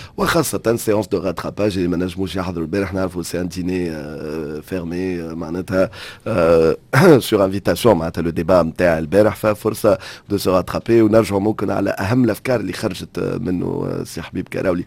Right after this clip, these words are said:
دونك كي-، كيفاش هال ثلاثين، آه، سنة، آه، هذوما، آه، رابيدمون شنو بتاتخ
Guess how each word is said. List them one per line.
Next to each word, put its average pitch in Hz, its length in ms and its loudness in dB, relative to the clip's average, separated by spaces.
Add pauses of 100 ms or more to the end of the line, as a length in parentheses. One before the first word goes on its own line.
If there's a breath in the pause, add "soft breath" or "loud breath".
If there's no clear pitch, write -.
(320 loud breath)
دونك 131 220 -2 (240 loud breath)
كي-، - 180 -8 (100)
كيفاش 170 420 2 (240 loud breath)
هال 117 260 2
ثلاثين، 113 440 -2
آه، 95 320 -2
سنة، 104 420 0 (340 loud breath)
آه، 92 260 -6
هذوما، 101 440 -2
آه، 101 580 -8
رابيدمون 104 420 -2
شنو 110 180 -4
بتاتخ - 360 -8